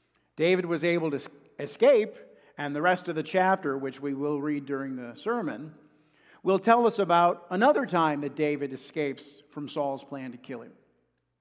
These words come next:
The stories of our Bible verses today teach us something very important. This is one of the most important lessons a Christian can learn.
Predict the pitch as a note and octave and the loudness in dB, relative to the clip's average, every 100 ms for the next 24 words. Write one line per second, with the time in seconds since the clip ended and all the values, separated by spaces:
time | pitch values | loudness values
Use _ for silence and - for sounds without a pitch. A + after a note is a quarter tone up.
0 | _ _ _ _ _ _ _ _ _ _ | _ _ _ _ _ _ _ _ _ _
1 | _ _ - E3 D#3+ D3+ C#3+ - - A#3+ | _ _ -6 -2 0 -2 -4 -4 2 6
2 | A#3 D#3+ D3 C3 C#3 D#3 D#3 D#3 D#3+ D#3 | 6 4 -2 -4 0 0 2 2 0 -2
3 | C#3 D3 C#3 C3 - C#3 C3 B2 A#2+ - | -6 -8 -8 -14 -12 -10 -10 -10 -12 -12
4 | E3+ E3 C3+ D#3 C#3+ C#3 B2+ C3+ C3 B2 | -12 -12 -12 -10 -10 -12 -10 -8 -8 -12
5 | B2 D3 C#3 - - _ _ _ _ _ | -14 -14 -14 -16 -20 _ _ _ _ _
6 | _ _ _ _ _ D3 C#3+ F3 F#3 F3 | _ _ _ _ _ -14 -8 -4 -2 0
7 | F3 F3+ E3+ D3+ - A3+ C4+ A3 G#3+ G#3 | 0 -2 -4 -6 2 4 4 2 4 4
8 | G3 C#3 A#2 A#2+ - - _ _ _ _ | 2 -10 -12 -16 -20 -20 _ _ _ _
9 | _ _ D#3+ D#3 - F3+ F3+ F3+ D3+ D#3 | _ _ -8 -4 -4 -4 -2 -4 -4 -4
10 | D3 D3 D3 B2 | -2 -2 -2 -4